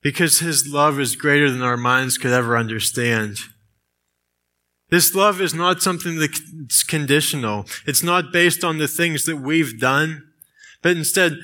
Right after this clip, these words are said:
our identity is that we are loved by God. Now, this isn't on your notes, but I wanted to make the point here because it's crucial. It's who we are.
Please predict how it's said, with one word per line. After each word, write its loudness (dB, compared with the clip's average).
our 0
identity 2
is 2
that -2
we 2
are 4
loved 0
by 2
God. 0
Now, 4
this 2
isn't 0
on 0
your -6
notes, 0
but -2
I 4
wanted -2
to -4
make 2
the -4
point -4
here 0
because -2
it's -2
crucial. -6
It's 2
who 0
we 2
are. 0